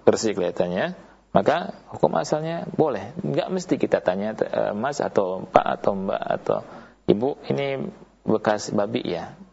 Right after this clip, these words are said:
Nggak mesti ditanya seperti itu. Ya. Jadi, ini yang Harus kita pahami kaedah ini, Masya Allah, kaedah yang membuat kita murtah, membuat kita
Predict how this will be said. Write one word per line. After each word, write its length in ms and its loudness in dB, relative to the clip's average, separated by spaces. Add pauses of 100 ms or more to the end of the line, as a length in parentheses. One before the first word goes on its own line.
Nggak 160 0
mesti 260 -4
ditanya 380 -2
seperti 400 -2
itu. 160 -6 (560)
Ya. 240 0 (400)
Jadi, 240 2 (400)
ini 160 4
yang 220 0 (480)
Harus 240 4
kita 240 2
pahami 560 -4 (240)
kaedah 480 2
ini, 480 -6
Masya 320 0
Allah, 320 -2 (400)
kaedah 320 2
yang 160 -2
membuat 240 0
kita 400 2
murtah, 400 0 (480)
membuat 260 2
kita 160 0